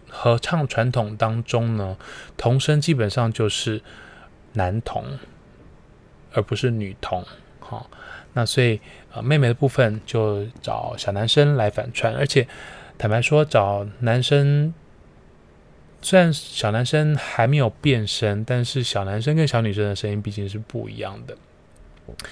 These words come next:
那听他们唱，他们的确是唱得非常好，可是可以听得出来，比如说在音色的平整，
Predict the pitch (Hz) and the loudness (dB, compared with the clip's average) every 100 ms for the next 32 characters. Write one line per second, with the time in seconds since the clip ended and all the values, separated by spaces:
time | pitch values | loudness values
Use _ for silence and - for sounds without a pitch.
0 | - - - 156 165 170 156 127 151 120 | -18 -14 -4 0 4 4 4 4 4 2
1 | - - - 143 131 113 131 120 123 120 | 0 -16 -2 0 2 2 2 2 2 2
2 | 107 98 110 101 95 - - 117 - - | 2 0 -2 -2 -4 -6 -6 -6 -8 -16
3 | - - - - 147 135 117 - 127 117 | -20 -14 -10 -2 -2 2 0 2 0 2
4 | 127 110 101 95 95 - 120 - 120 107 | 2 2 0 -4 -6 -4 -4 0 0 0
5 | 127 143 - 143 117 107 113 110 123 120 | 0 0 2 2 2 0 -2 -2 0 0